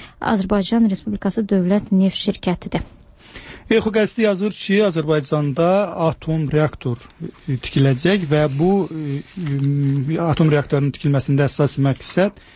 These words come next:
Speaker 2: elmi məqsədlərə xidmət eləyəcək. Bu barədə, e, Radiasiya Problemlərinin İnstitutunun direktoru Adil Qəribov, e, keçirdiyi mətbuat konfransında bildirib. Professor qeyd eləyib ki, burada əsasən tibbi məqsədlər üçün izotopların alınması ilə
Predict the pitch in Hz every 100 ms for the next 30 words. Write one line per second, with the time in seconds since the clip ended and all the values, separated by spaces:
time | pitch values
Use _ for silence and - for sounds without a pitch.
0 | _ _ 180 170 175 180 165 - 156 156
1 | 151 - 127 123 151 170 151 220 175 156
2 | 143 135 151 170 - - _ - 139 135
3 | 139 151 143 147 135 135 135 143 131 -
4 | - 135 147 151 - _ - 147 - 139
5 | 135 156 143 139 160 147 143 131 - 135
6 | 143 147 143 131 143 127 - 139 127 120
7 | 123 - 135 127 135 226 - - - -
8 | 165 190 - 190 170 175 170 165 165 190
9 | - 185 196 - _ _ 151 139 165 -
10 | 156 - 165 - 160 139 175 160 139 160
11 | 139 156 135 - 127 120 139 139 139 139
12 | 139 139 131 131 131 - 139